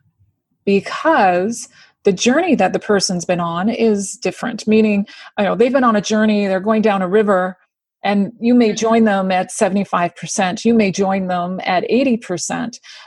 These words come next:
Speaker 1: But if, if you're a salesperson and you decide to start talking about something that was in the earlier part of their journey, you're gonna, how can you put it, turn their brain, you know, turn them off, and they're not gonna be as engaged.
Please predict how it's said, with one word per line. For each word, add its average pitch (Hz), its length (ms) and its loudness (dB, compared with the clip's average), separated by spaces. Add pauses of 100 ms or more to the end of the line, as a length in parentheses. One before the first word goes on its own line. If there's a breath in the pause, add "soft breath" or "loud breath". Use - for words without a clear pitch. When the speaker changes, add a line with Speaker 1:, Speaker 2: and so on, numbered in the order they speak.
(100)
Speaker 1:
But 208 180 2
if, 208 180 -2 (120)
if - 320 -2 (260)
you're 226 320 2
a 208 60 0
salesperson 214 840 0
and 202 240 0
you 214 460 4
decide 208 460 0
to 202 80 -10
start 185 280 0
talking 240 440 -4
about 196 320 2
something 202 460 -2
that 190 140 -4
was 202 200 0 (240 loud breath)
in 220 100 2
the 220 140 6
earlier 214 420 4
part 220 300 0
of 208 100 0
their 190 140 2
journey, 220 640 0 (340 loud breath)
you're 247 140 2
gonna, 220 540 2 (680)
how - 160 -10
can 196 160 -6
you 180 60 -8
put 202 160 -2
it, 180 140 -2 (340)
turn 247 180 0
their 214 160 4
brain, 220 340 2
you 214 220 4
know, 196 140 0
turn 247 260 -2
them 208 160 4
off, 196 400 -2
and 208 100 -2
they're 202 120 0
not 202 200 0
gonna 202 140 -2
be 185 160 -2
as 175 160 -4
engaged. 202 640 -2